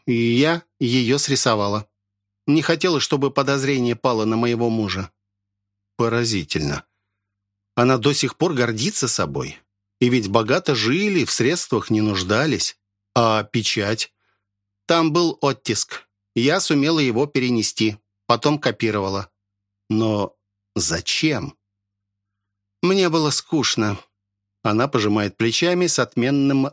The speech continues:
равнодушием. Презрительно улыбается. Презрение адресовано не мне, а той жизни, какой Аризу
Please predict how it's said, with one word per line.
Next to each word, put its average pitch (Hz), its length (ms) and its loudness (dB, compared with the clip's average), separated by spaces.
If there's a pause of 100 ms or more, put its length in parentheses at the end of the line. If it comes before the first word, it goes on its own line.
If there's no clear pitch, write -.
равнодушием. 110 1080 -2 (160)
Презрительно 110 680 0
улыбается. 107 840 -2 (360)
Презрение 165 600 2
адресовано 151 560 0
не 156 220 2
мне, 151 420 2
а 127 160 0
той 127 280 0
жизни, 123 640 0 (440)
какой 143 360 2
Аризу 120 720 0